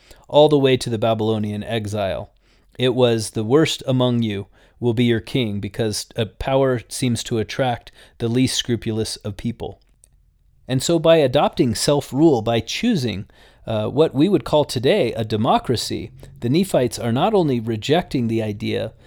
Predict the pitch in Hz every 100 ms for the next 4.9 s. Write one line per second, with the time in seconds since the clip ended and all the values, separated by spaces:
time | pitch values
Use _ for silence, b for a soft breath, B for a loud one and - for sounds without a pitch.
0 | b - 123 120 131 151 131 120 110 110
1 | 110 110 - 104 92 - b b - 117
2 | 131 135 170 - - - 165 190 143 113
3 | 120 156 123 - - B B - 117 117
4 | 113 113 117 - 110 107 104 110